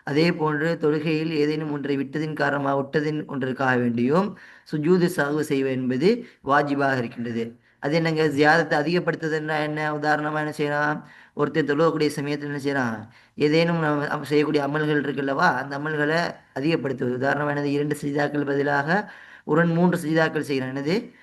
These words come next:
மூன்று சஜிதாக்கள் செய்யறான். இந்த மாதிரி என்ன செய்யறான்? ஒன்றை அதிகப்படுத்துறான். அல்லது ஒண்ணு குஸ்தானி என்ன செய்யறான்? ஏதேனும் விட்டுறதுன்னா என்ன செய்யறது? மஸ்னூனா கா-, காரியங்கள் இருக்குல்லவா,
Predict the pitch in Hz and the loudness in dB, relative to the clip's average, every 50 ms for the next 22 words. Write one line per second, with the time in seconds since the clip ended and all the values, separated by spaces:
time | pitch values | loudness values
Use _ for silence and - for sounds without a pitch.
0 | - _ - 151 156 170 165 156 165 196 233 240 233 - _ _ _ - 143 139 | -18 _ -4 -2 0 2 2 2 2 2 2 0 -2 -10 _ _ _ -6 -2 2
1 | 156 156 151 151 - 143 131 123 139 131 131 127 - - 151 160 160 165 165 160 | 2 4 4 2 0 -2 -4 -4 -4 -4 -4 -4 -6 -4 -4 0 2 2 4 2
2 | 160 165 165 151 147 156 160 170 170 156 147 147 147 147 156 143 135 143 143 143 | 2 2 2 2 4 4 2 2 2 0 -2 -4 -2 0 0 0 0 0 0 0
3 | 123 127 123 120 - 123 110 101 - - _ _ _ _ _ - - - - 143 | 0 -2 -4 -6 -6 -8 -12 -12 -12 -16 _ _ _ _ _ -20 -10 -4 0 2
4 | 160 180 185 180 190 180 170 160 165 170 - 180 - - 190 175 175 170 160 147 | 4 4 4 4 4 4 2 2 0 -4 -4 -6 0 4 4 4 6 4 2 -2
5 | - 139 156 170 170 170 165 160 160 160 165 175 170 - - - - 147 160 165 | -4 -6 -6 -6 -4 -2 -2 0 0 2 2 2 0 -2 -6 -6 -2 0 2 2
6 | 175 180 160 - 160 175 175 165 165 165 165 165 160 165 160 165 165 156 160 151 | 2 2 0 0 0 0 0 0 2 0 0 0 -2 -4 -4 -2 -2 -2 -2 0
7 | 160 160 160 156 151 151 147 - 170 170 170 170 170 170 165 - 151 151 - - | 0 0 0 -2 -4 -8 -8 -6 -4 -2 0 2 4 2 4 4 2 2 2 0
8 | - - - 139 139 151 151 147 147 139 143 135 143 143 143 165 185 180 | -6 -4 -2 0 2 2 0 0 0 -2 -2 -2 -2 -2 0 0 0 0